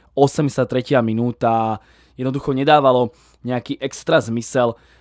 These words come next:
aby proste v Leverkusene pokračoval. Leverkusen je veľmi perspektívne mužstvo, veľmi zaujímavé mužstvo, ale jednoducho, keď nehrávate a ste mladý, talentovaný futbalista,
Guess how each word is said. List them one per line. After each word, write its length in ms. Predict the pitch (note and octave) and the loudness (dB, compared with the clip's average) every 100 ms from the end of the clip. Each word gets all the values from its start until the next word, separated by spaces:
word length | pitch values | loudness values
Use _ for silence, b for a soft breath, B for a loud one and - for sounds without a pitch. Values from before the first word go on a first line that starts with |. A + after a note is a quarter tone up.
| b | b
aby 480 | - C3 A#2 A#2+ A#2 _ _ - | -6 -4 -2 -4 -6 _ _ -20
proste 300 | - B2 - | -14 -8 -6
v 100 | C3 | -2
Leverkusene 560 | B2 D3+ - C#3+ D#3 C#3 | -2 -2 -6 -4 -4 -4
pokračoval. 640 | A#2 - C3+ - A2 G2+ G#2 | -6 -2 -4 -2 -8 -6 -2
Leverkusen 400 | A#2+ C3+ D#3+ C#3 C3 | 0 0 -2 -2 -2
je 80 | A2 | 0
veľmi 240 | B2+ C3+ B2 | 0 -2 -2
perspektívne 720 | A#2+ A#2 - D3+ D3 C#3+ C#3 | -4 -6 -6 -6 -4 -2 -2
mužstvo, 720 | C3+ C3+ - C3 B2+ - - - | -2 -4 -6 0 0 0 -16 -12
veľmi 300 | A2 B2+ B2+ | 0 2 2
zaujímavé 560 | G#2+ A2 A#2+ C3+ C3+ B2+ | -2 -2 -2 0 0 0
mužstvo, 480 | B2 B2 - - A#2 A2+ b b b _ | -2 -4 -8 -4 -4 -4 b b b _
ale 240 | A2 A2+ | -6 -4
jednoducho, 460 | A#2+ A#2+ - C3 - | -4 -6 -6 -10 -6
keď 160 | D#3+ | -4
nehrávate 640 | C#3 C3+ C#3+ D3 C3 B2+ - A2+ | -4 -4 2 2 4 2 0 -6
a 60 | |
ste 180 | - A#2 | -4 -6
mladý, 240 | A2+ A2+ | -4 -4
talentovaný 640 | A#2+ A#2+ A#2 A2+ A#2+ A#2 G#2+ | -2 -2 -2 -2 -4 -2 -4
futbalista, 640 | A2+ G#2+ A#2 A2 - A#2 | -6 -2 -2 -4 -2 -2